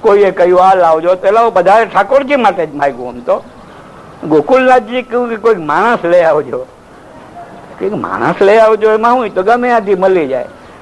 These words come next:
તો કે, "માણસ નથી મળ્યા, ઢોર જેવા ઘણા મળી જાય." હવે માણસ મળવો જોઈએ ને, માણસ ઈ કે જેનામાં માણસાઈ હોય.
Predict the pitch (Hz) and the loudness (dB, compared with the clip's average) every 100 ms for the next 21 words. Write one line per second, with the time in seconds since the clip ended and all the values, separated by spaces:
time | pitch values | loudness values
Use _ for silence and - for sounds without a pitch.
0 | - 214 175 160 135 190 240 262 277 262 | -8 -4 -2 0 2 2 2 2 2 2
1 | 247 185 185 220 220 240 220 254 247 214 | 2 2 2 2 2 2 2 0 0 0
2 | 190 165 139 - - - - 170 139 131 | 0 0 -2 -8 -20 -20 -4 -4 -2 -2
3 | 135 196 262 254 269 285 294 294 311 302 | 0 2 2 2 2 4 2 2 0 0
4 | 233 160 - - - - 143 143 185 247 | -6 -12 -18 -20 -20 -20 -6 -2 0 2
5 | 269 247 302 294 175 - - - - 226 | 0 -2 -2 0 -2 -6 -20 -10 -2 0
6 | 190 247 254 254 240 269 294 269 262 208 | 2 0 2 2 2 2 0 2 2 2
7 | 175 143 | 0 -2